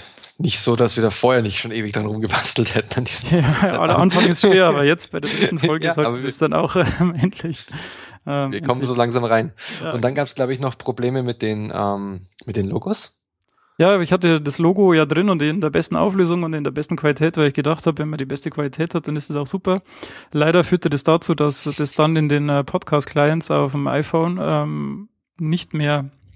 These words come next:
Speaker 2: ähm, angezeigt wurde, zumindest in Overcast nicht, in den anderen, in Podcat und Castro war's noch, ähm, vorhanden. Und ich hab, äh, dann auch den Support, oder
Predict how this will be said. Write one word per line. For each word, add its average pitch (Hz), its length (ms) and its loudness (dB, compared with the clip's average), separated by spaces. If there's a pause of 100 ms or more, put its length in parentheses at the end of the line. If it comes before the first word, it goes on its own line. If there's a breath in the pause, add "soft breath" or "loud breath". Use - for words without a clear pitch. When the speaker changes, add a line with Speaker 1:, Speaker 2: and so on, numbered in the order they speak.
(260)
Speaker 2:
ähm, 147 160 -8
angezeigt 160 360 -2
wurde, 160 160 4
zumindest 156 340 0
in 180 60 0
Overcast 170 440 0
nicht, 175 220 -2
in 156 80 0
den 143 120 0
anderen, 160 300 0
in 147 140 -4
Podcat - 440 -6
und 139 380 -4 (480 loud breath)
Castro 170 380 0
war's 165 180 4
noch, 170 300 2 (600)
ähm, 156 360 -6
vorhanden. 165 500 -2 (480 loud breath)
Und 160 160 -2
ich 143 100 0
hab, 156 300 -2
äh, 156 260 4
dann 151 200 -2
auch 147 160 -4
den 147 320 -4
Support, 160 500 -6 (100)
oder 151 300 -4